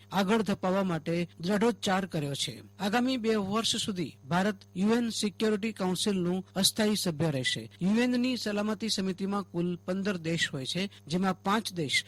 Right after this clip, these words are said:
અમેરિકા, રશિયા, ફ્રાન્સ, બ્રિટન અને ચીન કાયમી સભ્યો છે, જ્યારે સંયુક્ત રાષ્ટ્ર મહાસભામાં દર વર્ષે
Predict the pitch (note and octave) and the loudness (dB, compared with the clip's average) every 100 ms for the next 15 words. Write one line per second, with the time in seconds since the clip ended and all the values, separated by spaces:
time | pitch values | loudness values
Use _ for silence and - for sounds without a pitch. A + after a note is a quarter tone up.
0 | - F3+ G3 G3 G#3 G3+ G3 - C3+ D#3+ | -2 0 2 2 0 0 -2 -6 0 0
1 | - F#3 F#3+ - - F3 F3 F#3+ - - | 2 0 0 -6 -8 -2 0 2 -2 -4
2 | - D#3+ F3+ G#3+ G#3+ G#3+ - F3 F3+ - | -12 -4 -2 0 -4 -4 -6 -4 -4 -4
3 | - G#3 C3+ - - G3+ A3+ A#3 - C#3+ | -2 -2 -4 -8 -2 0 2 0 -2 -4
4 | C3+ C3+ F#3+ G#3+ - - D3+ F#3 F#3 - | -6 -6 -8 -10 -18 -12 -4 -2 0 0
5 | G#3+ A#3 - A#3 F#3+ E3 - G#3+ G#3 F3 | -2 -2 -4 -2 0 -2 -6 -4 -2 -2
6 | E3 - F3 F#3 C3 - - A3 A3 G3+ | -2 -2 -2 -2 -4 -10 -2 0 2 2
7 | G3 G3+ G3 | 0 -2 -4